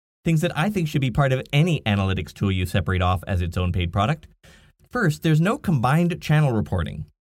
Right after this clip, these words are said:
So if you want a single chart showing your community growth across all your channels, you are out of luck. Also not there.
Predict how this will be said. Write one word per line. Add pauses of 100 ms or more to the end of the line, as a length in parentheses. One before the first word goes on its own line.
So
if
you
want
a
single
chart
showing
your
community
growth
across
all
your
channels, (240)
you
are
out
of
luck. (760)
Also
not
there.